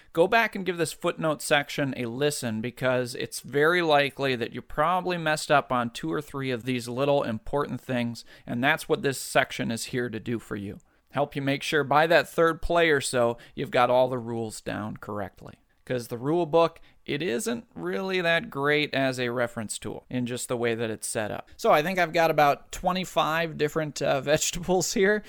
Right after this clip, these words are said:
and let's try to run through them as quickly as you can, but hopefully these things will help you make sure that you're playing the game completely correctly. Again, of course, if I was teaching the game, I wouldn't go through all of these with the players.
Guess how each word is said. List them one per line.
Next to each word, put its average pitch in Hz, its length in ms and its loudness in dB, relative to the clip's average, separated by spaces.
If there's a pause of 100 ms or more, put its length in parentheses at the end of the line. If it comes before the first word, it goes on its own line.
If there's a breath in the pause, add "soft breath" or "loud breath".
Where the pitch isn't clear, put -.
(220 loud breath)
and 151 180 -2
let's 151 200 -2
try 170 180 2
to 147 100 2
run 151 300 0
through 156 260 -2
them 147 160 -4
as 131 140 -6
quickly 185 360 -2
as 147 140 0
you 143 60 -6
can, 131 380 -4 (260 loud breath)
but 143 100 -4
hopefully 165 420 0
these 147 220 -4
things 139 320 -6
will 139 100 -4
help 160 300 0
you 139 320 -6
make 151 200 -4
sure 151 200 2
that 135 80 -6
you're 131 80 -4
playing 170 380 -2
the 151 80 -6
game 131 260 -2
completely 135 560 -6
correctly. - 640 -8 (100)
Again, 151 360 2
of 135 100 -10
course, 147 300 2
if 135 80 -4
I 131 100 6
was 127 160 0
teaching 180 400 -6
the 151 80 -6
game, 131 400 -2 (320 loud breath)
I 135 160 2
wouldn't 156 280 0
go 143 120 2
through 139 300 -6
all 139 320 4
of 151 120 0
these 143 280 -2
with 127 200 -6
the 139 80 -8
players. 127 540 -2